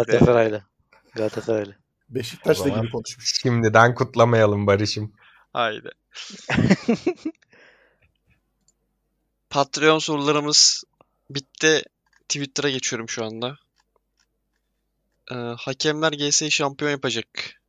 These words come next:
Speaker 3: Aa, özledim lan ben bu adamı. Yoktu sanki daha önce.
Speaker 4: Yeni adam herhalde bu.
Speaker 1: Niye?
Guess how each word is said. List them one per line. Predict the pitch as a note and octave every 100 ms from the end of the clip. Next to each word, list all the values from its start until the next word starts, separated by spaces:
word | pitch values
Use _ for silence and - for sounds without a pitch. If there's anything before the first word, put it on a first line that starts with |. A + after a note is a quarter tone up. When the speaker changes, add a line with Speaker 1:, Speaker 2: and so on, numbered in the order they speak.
| _
Speaker 3:
Aa, | C3 D#3+ D#3 C#3+
özledim | C3 D3 E3+ E3
lan | D3+ C3
ben | G#2
bu | G2
adamı. | F#2+ G2 B2
Yoktu | D3 D#3+ -
sanki | - G#2 G2+ G2+
daha | G2 G2
önce. | F#2+ A2 - _ _ _ _ _ - _ _ _ _ _
Speaker 4:
Yeni | B2 B2+ E3
adam | C#3+ A2
herhalde | G#2 G#2 G2+
bu. | - _ _ _ _ _ _ _ _ _ _ _ _ _ _ _ _ _ -
Speaker 1:
Niye? | B2 B2+